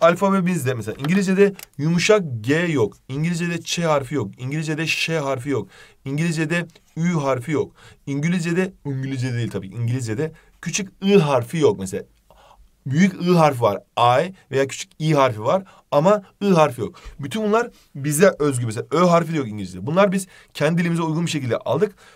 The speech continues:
Şunları da koymadık İngilizce'den. Dedik ki Q, X, W, hadi hadi görüşürüz, gelmeyin dedik. Niye? Biz ulusal kendi dilimizi kurmak istedik. Dolayısıyla burası yine doğru Tonguç evladım benim.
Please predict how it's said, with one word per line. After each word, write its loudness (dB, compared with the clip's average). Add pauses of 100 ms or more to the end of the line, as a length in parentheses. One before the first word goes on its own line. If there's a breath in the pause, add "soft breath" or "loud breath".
Şunları 4
da 0
koymadık 4
İngilizce'den. -8
Dedik -6
ki -14
Q, -8
X, -8 (300)
W, 0
hadi -2
hadi -4
görüşürüz, -6
gelmeyin 0
dedik. -12
Niye? -2 (260 soft breath)
Biz 0 (120)
ulusal 2 (280 soft breath)
kendi 0 (240)
dilimizi -4
kurmak -2
istedik. -10
Dolayısıyla -2
burası -2
yine -2 (280 soft breath)
doğru -4
Tonguç -6
evladım -4
benim. -8